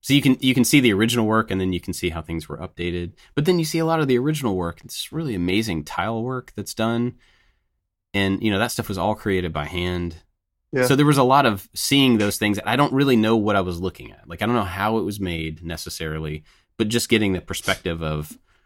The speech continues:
Speaker 1: this was done a really long time ago with an entirely different set of tools by people who we'll never know anything about, and it's still around. Like, that's pretty cool. So I, I really enjoyed that type of you know, just getting to wander.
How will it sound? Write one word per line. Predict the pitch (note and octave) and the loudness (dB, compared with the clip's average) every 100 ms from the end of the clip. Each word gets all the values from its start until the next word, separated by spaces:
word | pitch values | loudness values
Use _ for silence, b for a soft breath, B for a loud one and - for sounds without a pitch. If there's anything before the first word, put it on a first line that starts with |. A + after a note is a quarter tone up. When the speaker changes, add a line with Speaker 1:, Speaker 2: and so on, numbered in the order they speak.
| _ _ _ | _ _ _
Speaker 1:
this | - - | -4 0
was | A#2+ | 0
done | A#2 G#2 | 2 2
a | E2 | 2
really | B2 F#3+ D3+ | 2 4 6
long | A2+ A2 F2+ | 6 4 2
time | F#2+ F2+ | 0 -2
ago | E2 D#2+ | -2 -4
with | E2 | -6
an | E2+ | -6
entirely | E2+ - D3 D3 G#2 | -6 -6 -2 0 -2
different | G2+ D#2+ | -4 -8
set | E2+ D#2 | -8 -8
of | |
tools | D#2 D#2+ D#2 D2+ - b b b b b b _ - | -8 -8 -6 -8 -10 b b b b b b _ -2
by | F2+ | 0
people | - B2+ B2+ | 2 2 2
who | G#2+ A2 G2+ G2 | 2 2 2 -2
we'll | G2+ | -2
never | G2 F#2+ | -2 0
know | F#2+ F2+ | 0 -2
anything | F2+ E2 | -4 -6
about, | D#2 C#2+ C#2+ - - _ _ _ _ | -4 -4 -4 -8 -18 _ _ _ _
and | G2+ | -6
it's | - - | -6 -2
still | A2+ G2 | 0 0
around. | F2 F2 D#2 D2+ - - - | 0 -2 -2 -4 -6 -12 -18
Like, | |
that's | - - - _ | -14 -14 -16 _
pretty | - - - | -8 -8 -10
cool. | - G1+ - - _ | -16 -16 -16 -20 _
So | - G2 | -4 -2
I, | - A#2+ G#2+ G2 | 0 2 2 2
I | |
really | G#2 F#2+ E2 | 2 2 0
enjoyed | D#2 D#2 D2+ - | -2 -4 -6 -8
that | D2 - | -10 -10
type | D2 C#2 | -10 -10
of | C#2 - - - - - - - - - A3+ - | -12 -14 -2 2 2 2 0 -2 -6 -8 -8 -6
you | - | -8
know, | - - | -8 -12
just | - - | -8 -2
getting | C3 F#2 | 0 0
to | |
wander. | F2 F2 E2 E2 | 0 -2 -4 -8